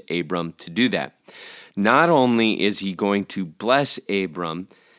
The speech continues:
by leaving all of his family behind, but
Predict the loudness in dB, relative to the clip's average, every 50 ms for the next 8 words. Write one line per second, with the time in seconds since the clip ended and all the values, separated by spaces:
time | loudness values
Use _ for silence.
0 | _ _ _ 0 0 2 0 0 -2 -2 0 0 0 0 0 0 0 0 0 -2
1 | -6 -8 -12 _ -2 2 2 2 2 2 0 -2 -2 -2 -2 -2 -4 -4 -6 -6
2 | -6 -4 -4 -4 -4 -4 -4 -4 -6 -6 -8 -8 -8 -8 -10 -10 -12 -14 -18 -8
3 | _ -4 -4 -4 _ _